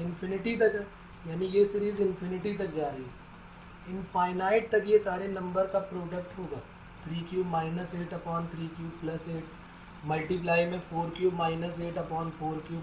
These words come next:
प्लस एट, फिर मल्टीप्लाई में फ़ाइव क्यूब माइनस एट upon फ़ाइव क्यूब प्लस एट,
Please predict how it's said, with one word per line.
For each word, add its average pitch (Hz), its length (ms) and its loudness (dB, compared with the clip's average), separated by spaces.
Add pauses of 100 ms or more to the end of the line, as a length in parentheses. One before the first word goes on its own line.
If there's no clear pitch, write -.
प्लस 165 260 -2
एट, 160 160 -6 (540)
फिर 196 160 8
मल्टीप्लाई 175 520 4
में 175 180 -2
फ़ाइव 160 440 2
क्यूब 175 200 -2
माइनस 165 420 4
एट 160 160 -6
upon 156 420 -2
फ़ाइव 151 220 2 (120)
क्यूब 165 220 -4
प्लस 160 260 -6
एट, 156 140 -8